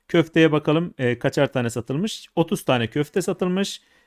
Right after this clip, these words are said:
E, yirmi dört tane pide satılmış. İkisinin toplamını sormuyor bize. Toplamını sorsaydı elli dört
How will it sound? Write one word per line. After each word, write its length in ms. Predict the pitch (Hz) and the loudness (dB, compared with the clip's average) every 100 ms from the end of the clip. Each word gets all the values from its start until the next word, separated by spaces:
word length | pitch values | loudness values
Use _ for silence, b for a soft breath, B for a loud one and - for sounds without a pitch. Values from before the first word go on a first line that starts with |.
| _ - | _ -4
E, 80 | |
yirmi 300 | 123 160 196 | 2 2 4
dört 220 | 196 175 - | 2 2 0
tane 300 | 120 202 208 | 0 0 0
pide 180 | 202 | 2
satılmış. 600 | 185 127 - 107 95 - - | 2 0 -4 -8 -10 -16 -16
İkisinin 280 | - 202 175 | -10 -6 -2
toplamını 420 | 180 165 156 151 | -2 -2 -2 -2
sormuyor 400 | - 147 117 104 | 0 2 2 -2
bize. 140 | 139 | -2
Toplamını 440 | 180 170 - 139 127 | 0 -2 0 -2 -2
sorsaydı 440 | 156 120 113 131 | -2 -2 -2 -2
elli 240 | 196 180 175 | 2 2 4
dört 420 | 170 - - | 4 2 -16